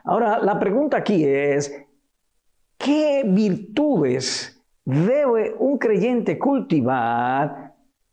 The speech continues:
para que Cristo ame? Perdón, para que Cristo se manifieste al corazón. Confianza, oración y obediencia.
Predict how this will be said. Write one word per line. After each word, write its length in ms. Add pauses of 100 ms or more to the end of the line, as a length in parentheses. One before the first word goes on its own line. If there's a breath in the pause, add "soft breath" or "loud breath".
(180)
para 320
que 220
Cristo 580
ame? 540 (720)
Perdón, 360
para 160
que 200
Cristo 640
se 160
manifieste 580
al 140
corazón. 460 (1000)
Confianza, 880 (640)
oración 880 (480)
y 100
obediencia. 800